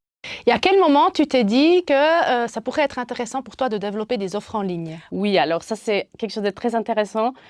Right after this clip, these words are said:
Speaker 2: parce que je cherchais quelque chose, mais je savais pas quoi.
Speaker 1: Mhm.
Speaker 2: Non ? Donc, euh, il faut savoir que pour, dans le monde du chant, euh, l'apprentissage en ligne, c'est, c'est pas quelque chose qui est très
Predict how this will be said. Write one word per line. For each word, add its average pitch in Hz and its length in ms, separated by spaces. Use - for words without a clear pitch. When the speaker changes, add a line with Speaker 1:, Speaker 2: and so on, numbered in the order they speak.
Speaker 2:
parce 220 220
que 233 160
je 202 160
cherchais 254 500
quelque 247 300
chose, 254 400
mais 202 140
je 190 60
savais 175 280
pas 151 220
quoi. 196 240
Speaker 1:
Mhm. 220 380
Speaker 2:
Non ? 180 200
Donc, 190 560
euh, 175 400
il 190 60
faut 190 200
savoir 185 580
que 202 180
pour, 254 380
dans 190 140
le 185 80
monde 190 440
du 160 200
chant, 214 420
euh, 175 760
l'apprentissage 185 920
en 202 100
ligne, 208 560
c'est, 185 320
c'est 202 100
pas 247 100
quelque 247 140
chose - 100
qui - 60
est 214 60
très 233 180